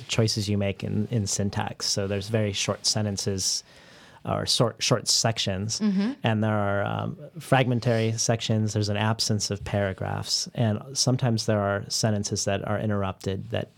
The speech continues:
Speaker 1: end with, before they end, essentially.
Speaker 2: Mm-hmm.
Speaker 1: Can, can you talk a little bit more about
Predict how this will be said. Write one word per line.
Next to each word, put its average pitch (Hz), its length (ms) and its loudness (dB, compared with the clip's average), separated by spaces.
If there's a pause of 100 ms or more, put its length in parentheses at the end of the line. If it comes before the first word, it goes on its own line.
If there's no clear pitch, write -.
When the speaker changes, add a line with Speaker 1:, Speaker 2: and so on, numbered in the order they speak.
Speaker 1:
end 107 440 2
with, 104 300 -4 (220)
before 117 340 2
they 101 140 0
end, 98 380 -2
essentially. 107 760 -2
Speaker 2:
Mm-hmm. 214 400 2
Speaker 1:
Can, 131 280 2
can 131 160 4
you 127 120 4
talk - 380 0
a 127 40 4
little 110 200 4
bit 113 160 0
more 110 260 2
about 113 380 -2